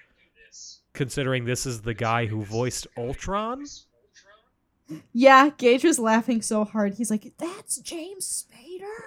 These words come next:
Speaker 1: And then he was in Boston Legal and, like, The Blacklist. Very different role.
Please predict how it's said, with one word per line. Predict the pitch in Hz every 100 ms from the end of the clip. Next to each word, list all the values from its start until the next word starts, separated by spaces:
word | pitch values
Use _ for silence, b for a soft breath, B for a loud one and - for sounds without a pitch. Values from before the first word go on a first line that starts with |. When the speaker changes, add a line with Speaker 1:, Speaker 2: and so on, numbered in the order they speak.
| -
Speaker 1:
And | 165
then | 185 190
he | 180
was | 208 160
in | 190 214 190
Boston | 135 139 160 - 180 131
Legal | 127 139 208 226 226
and, | 160 147
like, | 139 127
The | -
Blacklist. | 117 104 113 135 - 202 214 131
Very | 120 175 247 220
different | 147 156 - 165 143
role. | 123 117 131 190